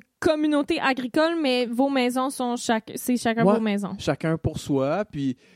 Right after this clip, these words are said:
Speaker 2: sais, il y en a comme, tu sais, nous autres, on a acheté une autre maison à côté,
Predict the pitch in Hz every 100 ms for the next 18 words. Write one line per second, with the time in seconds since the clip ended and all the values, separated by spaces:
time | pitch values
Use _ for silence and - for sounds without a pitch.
0 | _ - 160 156 143 143 131 131 139 143
1 | 143 127 117 151 143 131 135 127 117 113
2 | 135 127 120 127 120 131 127 117 120 117
3 | - 127 131